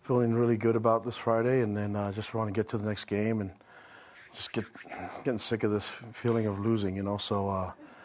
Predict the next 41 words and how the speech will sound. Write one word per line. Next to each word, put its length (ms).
I 60
know 120
everybody 300
feels 280
the 40
same 300
way, 140
too. 420
There's 120
a 40
lo-, 320
lot 160
of 40
people 160
nodding 280
their 80
heads, 320
and 80
so, 240
um, 320
you 60
know, 160
just, 200
let's 140
get 140
this 200
win 160
on 160
Friday 460
and, 120
and, 240
uh, 220
with 120
our, 200
with 260
our 260
fans 420
right 200
there 220
watching 340
us. 320